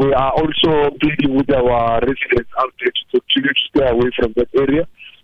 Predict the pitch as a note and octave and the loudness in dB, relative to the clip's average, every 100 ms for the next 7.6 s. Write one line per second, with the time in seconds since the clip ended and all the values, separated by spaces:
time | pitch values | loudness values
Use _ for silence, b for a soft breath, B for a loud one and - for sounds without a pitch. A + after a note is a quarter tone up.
0 | _ C#3+ B2+ B2 B2+ C3+ A#2 A#2 C3+ B2+ | _ -2 0 -2 -2 -2 0 0 0 0
1 | B2 B2 A#2 B2 B2+ B2 B2 A#2+ A#2+ - | 0 0 0 0 -2 0 2 2 0 -4
2 | B B _ B2 A#2+ C3 B2 B2+ A#2 A2+ | B B _ -2 -2 -2 -2 0 0 0
3 | G#2+ A#2 - A#2 A2+ G#2+ B2 A2+ A2+ A2+ | 0 -2 0 -2 -2 -2 0 0 0 0
4 | A2 - A#2 G#2+ G2 G2 A#2 A#2 A2+ - | -2 -2 0 2 0 0 0 0 -2 -6
5 | _ _ - A2 A#2+ A#2+ A#2+ B2 A#2+ D#3+ | _ _ -2 0 2 2 0 -2 -2 0
6 | C#3 B2+ A#2+ A#2+ B2 A#2+ A#2+ A#2 A2+ - | 0 0 0 0 -2 0 -2 0 -2 -2
7 | A#2+ B2 A#2+ A#2+ B2 | -2 0 0 0 -2